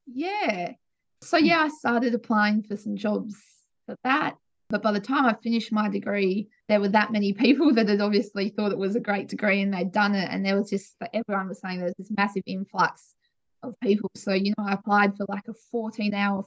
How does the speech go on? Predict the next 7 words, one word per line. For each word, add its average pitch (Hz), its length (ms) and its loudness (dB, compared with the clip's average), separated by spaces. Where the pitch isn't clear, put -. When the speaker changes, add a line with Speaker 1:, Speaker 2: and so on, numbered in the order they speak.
Speaker 1:
fortnight - 540 -6
koala 196 760 0
job 208 180 -6
or 196 100 -10
something 202 440 0
in 214 160 -2
Queensland, 214 1040 2